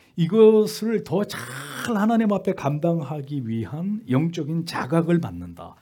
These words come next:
도전을 받는다는 거예요. 성찬에 올바로 참여하는 것을 통해서. 즉, 내가 이 같은 은혜를 받고도 하나님을 여전히 마음과 뜻과 생명 다해서 사랑하지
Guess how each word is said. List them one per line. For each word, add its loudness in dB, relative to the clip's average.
도전을 0
받는다는 -12
거예요. -20
성찬에 -6
올바로 6
참여하는 -10
것을 -18
통해서. -20
즉, 2
내가 2
이 2
같은 6
은혜를 2
받고도 -10
하나님을 0
여전히 4
마음과 -2
뜻과 -8
생명 -8
다해서 -8
사랑하지 -8